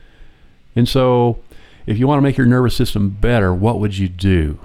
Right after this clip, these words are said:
Well, what are signs that your nervous system isn't working? Well, if you don't have energy, that could be a big sign.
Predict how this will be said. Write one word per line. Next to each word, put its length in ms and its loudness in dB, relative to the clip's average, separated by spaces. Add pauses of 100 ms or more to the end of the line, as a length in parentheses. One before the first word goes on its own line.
(240)
Well, 140 0
what 120 2
are 60 0
signs 300 0
that 100 -4
your 80 2
nervous 220 0
system 260 -6
isn't 240 -6
working? 340 -4
Well, 220 -6
if 140 -12
you 60 -8
don't 120 -6
have 180 -4
energy, 460 -4 (800)
that 120 -4
could 80 0
be 100 0
a 40 -4
big 200 -4
sign. 400 -2